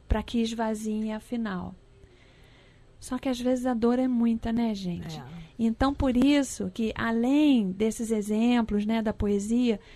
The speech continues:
Speaker 1: eu uso muito a literatura infanto-juvenil, mas aqueles livros, a gente diz que até criança pode ler. Eu tenho muitos pacientes que falam assim: "Isso não é pra criança."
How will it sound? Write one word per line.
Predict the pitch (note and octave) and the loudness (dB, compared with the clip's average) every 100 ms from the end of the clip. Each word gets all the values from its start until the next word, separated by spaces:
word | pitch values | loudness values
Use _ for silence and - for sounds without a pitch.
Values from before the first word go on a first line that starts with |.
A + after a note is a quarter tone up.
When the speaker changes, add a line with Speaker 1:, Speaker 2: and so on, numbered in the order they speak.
| - | 0
Speaker 1:
eu | A3+ | 2
uso | C4 B3 | 4 2
muito | A#3+ C4 C4 | 4 2 2
a | |
literatura | B3+ A#3 B3 A#3 - B3 | -2 -2 -2 -2 -2 -2
infanto-juvenil, | B3+ - - C#4+ D#4 C#4 A3 G#3 G3 F#3+ G#3+ A#3 G#3+ F#3 - - - - - | -2 -2 0 2 4 2 0 0 0 2 6 6 6 2 -4 -16 -20 -20 -6
mas | A#3+ C4 | -2 0
aqueles | B3+ - C#4 C#4+ C4 | -2 -4 0 2 2
livros, | A3+ A3 A#3+ A#3 G#3 G3+ F#3 - - - | 2 2 4 4 4 2 2 -2 -8 -4
a | |
gente | G#3 A#3 A#3 | 0 0 0
diz | A3 A3+ | -6 -6
que | A3+ | -6
até | A3 B3 | -4 -4
criança | C4+ C4 B3 B3 C4 | 0 2 2 2 0
pode | - B3 A#3+ | 0 0 2
ler. | B3 A3+ G3+ F#3 - - - - | 6 8 8 8 0 -20 -20 -14
Eu | G#3 | -6
tenho | A#3+ A#3+ | -2 2
muitos | A#3 B3 A#3 - | 4 4 2 0
pacientes | G3 F#3 G3+ - | -6 -4 -4 -4
que | |
falam | G3+ F#3 | -4 -4
assim: | F3+ F#3 | -4 -4
"Isso | F#3 C4+ | -4 -4
não | G4+ | -2
é | D4 | 0
pra | - | 0
criança." | F#3 F#3+ E3+ - - - - | 0 -2 -2 -4 -12 -12 -14